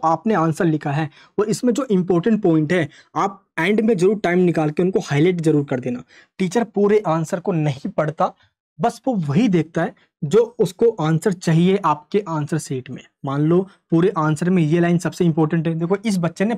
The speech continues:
पेंसिल बकायदा ये लेकर गया था और इसने पेंसिल से इसको हाईलाइट कर दिया। यानी कि दस मिनट पहले ही आपको अपना एग्जाम खत्म कर देना है और एंड में आपको रिव्यू करना है और हाईलाइट कर लेना है। तो इस तरीके से स्टूडेंट्स आंसर लिख कर आते हैं और कोशिश हमेशा उनकी यही रहती है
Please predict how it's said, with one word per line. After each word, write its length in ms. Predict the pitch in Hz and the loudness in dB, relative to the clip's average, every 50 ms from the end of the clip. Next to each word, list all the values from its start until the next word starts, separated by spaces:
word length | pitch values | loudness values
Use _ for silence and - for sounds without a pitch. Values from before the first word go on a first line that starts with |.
| 220 - - | -6 -6 -4
पेंसिल 380 | 165 165 175 175 180 - 247 | 0 2 2 2 0 -2 -2
बकायदा 320 | 196 175 165 165 156 160 160 | -2 -2 -2 -2 0 2 2
ये 100 | 156 156 | 2 2
लेकर 240 | 151 147 147 151 | 2 0 0 -2
गया 160 | 143 143 143 135 | -4 -4 -4 -6
था 140 | - 185 - _ _ - _ _ _ | -8 -10 -12 _ _ -20 _ _ _
और 100 | 156 151 | -2 -2
इसने 220 | - - 180 196 226 202 - | 0 0 -2 -2 -2 -4 -6
पेंसिल 340 | - 147 151 156 165 - 240 | -4 -2 0 0 0 0 -2
से 100 | 196 220 | 0 0
इसको 200 | 185 165 - - | -2 -2 -2 -4
हाईलाइट 260 | 147 147 139 139 135 | -4 -2 -4 -4 -6
कर 160 | - - 127 123 | -6 -10 -12 -12
दिया। 160 | 123 127 - _ - | -12 -16 -18 _ -10
यानी 160 | 165 165 196 | -6 -6 -4
कि 80 | 208 233 | -4 -4
दस 240 | 165 156 220 220 - | -2 -2 -4 -2 0
मिनट 160 | 214 220 226 | 0 -2 0
पहले 240 | - - 175 165 175 | 0 -2 -2 0 2
ही 60 | 233 | 2
आपको 200 | 262 233 - 240 | 0 0 0 -2
अपना 120 | 214 220 220 | -2 0 0
एग्जाम 260 | 185 156 185 190 190 | 0 0 -2 -2 -2
खत्म 240 | 175 175 160 180 175 | -4 -4 -4 -2 -2
कर 140 | 160 156 147 | -2 -2 -2
देना 220 | 147 147 147 151 | -2 -4 -4 -6
है 80 | 202 247 - _ _ _ - | -6 -8 -12 _ _ _ 0
और 120 | 165 180 185 | 2 2 2
एंड 200 | - 175 208 214 | 2 0 0 0
में 140 | 220 202 190 | 0 0 0
आपको 300 | 165 151 - - - 254 277 - _ _ _ - | 0 -2 -2 -2 -2 -2 -2 -4 _ _ _ -4
रिव्यू 280 | 156 151 147 180 202 | -2 -2 0 0 0
करना 300 | 175 - 147 143 147 147 | 0 0 -4 -4 -4 -4
है 160 | 143 165 247 - _ - | -4 -4 -6 -8 _ -2
और 140 | 185 185 190 | 0 0 0
हाईलाइट 360 | - - 147 147 151 147 - | -2 -2 -2 -2 -2 -2 -4
कर 120 | - - | -6 -8
लेना 240 | 127 123 123 120 123 | -8 -8 -8 -10 -12
है। 140 | 117 - - - _ _ - | -14 -16 -20 -20 _ _ -4
तो 80 | 262 | -4
इस 160 | 254 262 - | -2 -2 -2
तरीके 240 | - 262 247 - 262 | -2 -4 -2 -2 -2
से 120 | 226 - 240 | -2 -2 -2
स्टूडेंट्स 240 | - 254 262 - 226 | 0 -2 -2 0 0
आंसर 260 | 202 196 190 - 254 | 0 0 0 0 0
लिख 160 | 240 226 - | 0 0 0
कर 140 | - 220 180 | 0 0 0
आते 220 | 156 151 - 202 | 0 0 0 0
हैं 200 | 175 151 185 262 - _ _ _ _ _ | 0 0 0 -2 -6 _ _ _ _ _
और 120 | - - - - | -4 -4 -2 0
कोशिश 360 | - 240 202 - 330 - - | 0 0 0 0 -2 -2 0
हमेशा 240 | 233 226 233 226 294 | 0 0 2 2 2
उनकी 180 | 285 269 285 262 | 2 2 2 2
यही 240 | 180 156 170 240 | 2 2 2 2
रहती 260 | 220 185 151 143 - 190 | 2 2 0 0 0 0
है 140 | 240 - | -2 -2